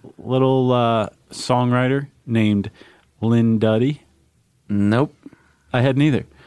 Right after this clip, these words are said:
Speaker 1: Uh, apparently, Lynn Duddy wrote the I Love Bosco jingle, which I've never heard before, but it's listed as a, a famous jingle. So I feel like I'm missing out.
Speaker 2: <laughs> Yeah,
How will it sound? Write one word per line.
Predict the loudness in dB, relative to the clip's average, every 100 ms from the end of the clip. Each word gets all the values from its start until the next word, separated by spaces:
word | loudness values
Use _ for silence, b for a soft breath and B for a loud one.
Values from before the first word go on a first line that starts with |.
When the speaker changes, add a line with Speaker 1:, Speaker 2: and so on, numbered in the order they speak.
| b b b b
Speaker 1:
Uh, | -2 -2 -2
apparently, | -8 -2 0 2 2
Lynn | 2 0
Duddy | 2 0 2 2
wrote | 2 0 0
the | -2 -2 -2 -4 -4
I | 0
Love | 2 0 0
Bosco | -2 -2 -4 -4 0 0 -2 _ _ -6
jingle, | -2 0 0 -2 -6 _ -10
which | -6 -2
I've | 0
never | 0 0 0
heard | 0 -2
before, | -6 -6 -6 -6 -10 b b b b
but | -4 0 0 -2
it's | -4 0
listed | 0 0 -2 0
as | 2 0
a, | -2 -4
a | -6
famous | -6 -2 0 0 -2
jingle. | -2 -2 0 -4 -6 _ _ b b b b b b _
So | -2 0
I | 2
feel | 2
like | 2 2
I'm | 2 2
missing | 2 2 0
out. | 0 0 -2
Speaker 2:
<laughs> | -6
Yeah, | -4